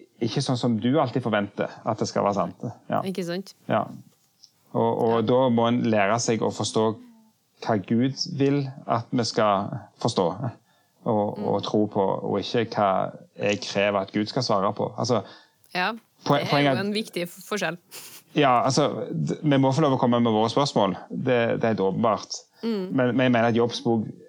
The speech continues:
Speaker 1: er en bok som også viser oss at våre spørsmål kan være helt på jordet av og til.
Speaker 2: Ja.
Speaker 1: Og, altså, vi stiller både feil spørsmål og gir feil svar på spørsmålene,
Speaker 2: Ja.
Speaker 1: sånn som Jobb og vennene gjorde. Eh, men vi skal få lov å komme med spørsmålene, vi skal få lov å rope til Gud med våre spørsmål.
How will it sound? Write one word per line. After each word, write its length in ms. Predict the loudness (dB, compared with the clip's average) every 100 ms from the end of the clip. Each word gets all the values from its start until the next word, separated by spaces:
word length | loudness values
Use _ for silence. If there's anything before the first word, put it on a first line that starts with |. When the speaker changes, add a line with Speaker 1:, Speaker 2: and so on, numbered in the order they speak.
| _ _
Speaker 1:
er 160 | 0 2
en 40 | 2
bok 160 | 0 0
som 140 | 0
også 120 | 2
viser 300 | 2 0 0
oss 100 | 0
at 140 | -2 0
våre 240 | 0 0
spørsmål 360 | -4 -6 -4 -2
kan 120 | 0
være 100 | 0
helt 160 | -2 -2
på 180 | -2 0
jordet 540 | 0 0 -2 -4 -4 0
av 160 | 0
og 60 | 0
til. 200 | -2 -2 -8 -8
Speaker 2:
Ja. 140 | -6
Speaker 1:
Og, 320 | 0 0 0 -4 _ _
altså, 160 | 0 2
vi 60 | 2
stiller 240 | 2 2
både 220 | 2 0
feil 180 | 0 -2
spørsmål 360 | 0 -2 0 2
og 60 |
gir 80 | 2
feil 140 | 0 0
svar 200 | 2 0
på 80 | 0
spørsmålene, 540 | 0 -2 0 -2 -4 -8 _ _ _ _ _ -10
Speaker 2:
Ja. 140 | -8 -6
Speaker 1:
sånn 160 | -2 0
som 80 | 2
Jobb 160 | 2 2
og 60 |
vennene 260 | 2 2 0
gjorde. 220 | 0 -2 -4 -12 _ _ _ -20 _ _ -2
Eh, 240 | 0 0 0
men 260 | 2 4
vi 80 | 2
skal 180 | 2 0
få 60 | 2
lov 140 | 2
å 20 |
komme 220 | 2 2 2
med 100 | 2
spørsmålene, 440 | 0 0 0 0
vi 60 | 0
skal 140 | -2
få 60 | 0
lov 140 | 0
å 60 | 2
rope 240 | 0 0 0
til 80 |
Gud 140 | 0 2
med 100 | 0
våre 160 | 0
spørsmål. 460 | 0 -2 0 -2 -2